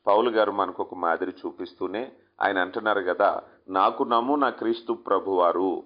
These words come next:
ఏ రీతిగా పరిశుద్ధంగా జీవించాలి, ఏ రీతిగా లోబడి జీవించాలి, ఏ రీతిగా విశ్వాసాన్ని కనపరచాలి,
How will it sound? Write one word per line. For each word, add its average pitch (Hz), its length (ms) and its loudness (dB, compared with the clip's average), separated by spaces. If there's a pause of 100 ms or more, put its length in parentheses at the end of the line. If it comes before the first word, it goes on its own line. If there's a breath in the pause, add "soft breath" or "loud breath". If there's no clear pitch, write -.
(260 loud breath)
ఏ 107 100 2
రీతిగా 117 420 0
పరిశుద్ధంగా 95 760 -2
జీవించాలి, 87 800 -6 (220 soft breath)
ఏ 107 140 4
రీతిగా 117 420 0
లోబడి 92 440 0
జీవించాలి, 92 800 -6 (260 soft breath)
ఏ 113 140 4
రీతిగా 123 380 0
విశ్వాసాన్ని 98 680 0
కనపరచాలి, 90 880 -4